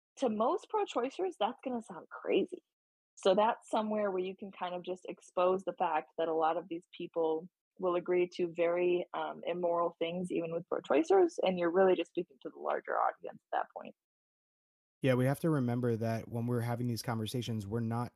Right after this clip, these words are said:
Speaker 2: just talking to the person that's in the guest box. We're talking to everyone who's listening as well. So even though we might not see eye to eye or come to an agreement with the person who's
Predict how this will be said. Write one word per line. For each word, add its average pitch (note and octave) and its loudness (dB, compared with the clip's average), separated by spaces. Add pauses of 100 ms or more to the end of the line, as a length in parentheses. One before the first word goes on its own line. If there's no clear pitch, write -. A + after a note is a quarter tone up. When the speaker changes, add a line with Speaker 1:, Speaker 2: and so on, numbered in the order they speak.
Speaker 2:
just B2+ -8
talking A#2+ -6
to A#2 -6
the A2 -8
person A#2+ -4
that's G#2+ -8 (100)
in A#2+ -4
the A2 -4
guest A2 -8
box. - -10 (300)
We're A#2+ -4
talking A#2+ -4
to A2 -2
everyone C3 0
who's A#2 -4
listening B2 -4
as A2+ -4
well. A2 -4 (480)
So A2 0
even C3+ 2
though C3+ 6
we C3 4
might C#3 2
not B2+ -2
see C3+ -2
eye B2 2
to A#2 -4
eye A#2 -2
or A2+ -2
come A#2 -6
to - -4
an A#2 -2
agreement A2+ -4
with G#2+ -8
the - -8
person A2+ -4
who's A2 -6